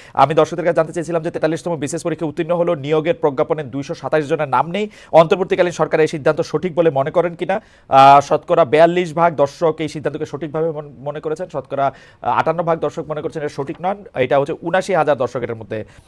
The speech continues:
ভোট দিয়েছেন। আহ, প্রফেসর তোফায়েল আহমেদ, আমি, আহ, স্থানীয় সরকার নির্বাচন নিয়ে আপনারা দলীয় প্রতীক না রাখার পক্ষে সুপারিশ করেছেন,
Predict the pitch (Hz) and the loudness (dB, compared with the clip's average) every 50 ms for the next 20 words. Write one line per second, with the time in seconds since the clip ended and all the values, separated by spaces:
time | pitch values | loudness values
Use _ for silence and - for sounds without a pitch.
0 | _ _ _ - 127 117 151 180 175 127 107 135 117 95 - 120 - - - - | _ _ _ -14 -2 2 2 2 2 2 -2 -4 -4 -4 -6 -8 -12 -14 -16 -20
1 | - - - - 135 143 143 143 143 143 143 143 143 143 143 180 156 185 190 - | -20 -16 -2 4 6 8 10 10 10 10 10 8 6 6 4 2 0 0 -2 -4
2 | 190 214 214 220 220 214 247 - - 160 160 165 190 208 202 190 - - - _ | -2 0 0 2 2 2 0 0 2 2 2 2 0 -2 -4 -6 -8 -14 -20 _
3 | _ _ - 143 143 143 143 139 143 143 139 139 139 165 190 - 190 190 233 226 | _ _ -18 -8 -2 0 2 4 4 4 4 4 2 0 -4 -4 -4 -4 -4 -4
4 | - 214 196 220 208 202 196 180 185 185 202 196 175 175 180 185 190 180 175 165 | -6 -4 -4 -4 -4 -2 0 0 0 0 0 -2 -6 -6 -4 0 2 2 4 4
5 | 151 - - 165 175 175 170 135 151 156 165 175 185 180 - 180 175 - 180 - | 2 2 0 0 2 2 2 2 0 -2 0 0 -2 -2 -2 -4 -6 -6 -6 -6
6 | 143 131 123 120 139 160 175 - 190 196 - 202 185 - 196 - 190 - 190 196 | -4 -2 -2 0 0 0 0 0 -4 -6 -6 -6 -8 -8 -10 -8 -4 -4 -2 -2
7 | - - 196 196 190 - - | -4 -4 -6 -4 -4 -4 -6